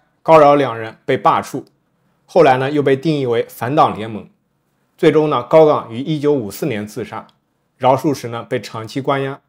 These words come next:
于一九七五年病逝。高岗呢，本身呢，他和习仲勋是同样出身陕北的，关系甚密。但是在这件事情上呢，习仲勋并没有过多的参与。所以在高饶出事之后，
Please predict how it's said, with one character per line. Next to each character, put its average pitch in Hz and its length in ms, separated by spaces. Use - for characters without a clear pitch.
于 117 100
一 143 180
九 120 200
七 - 200
五 139 140
年 90 300
病 110 180
逝。 - 240
高 302 180
岗 151 180
呢， 156 120
本 120 320
身 185 160
呢， 185 100
他 175 160
和 180 100
习 160 140
仲 156 180
勋 165 240
是 - 120
同 123 240
样 160 220
出 160 180
身 151 160
陕 117 240
北 120 140
的， - 120
关 156 200
系 151 100
甚 147 200
密。 104 180
但 190 140
是 180 80
在 196 100
这 311 140
件 175 140
事 135 120
情 117 140
上 110 160
呢， 101 240
习 - 180
仲 156 160
勋 151 220
并 185 200
没 135 60
有 113 140
过 127 160
多 127 100
的 120 100
参 147 300
与。 113 140
所 285 140
以 285 60
在 220 140
高 240 140
饶 214 180
出 - 180
事 208 160
之 208 140
后， 180 320